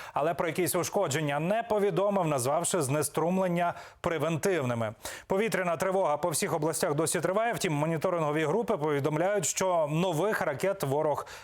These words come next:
вже не запускає, триває дорозвідка.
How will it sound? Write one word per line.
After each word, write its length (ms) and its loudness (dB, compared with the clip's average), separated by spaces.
вже 280 0
не 300 0
запускає, 720 0
триває 580 0
дорозвідка. 760 -2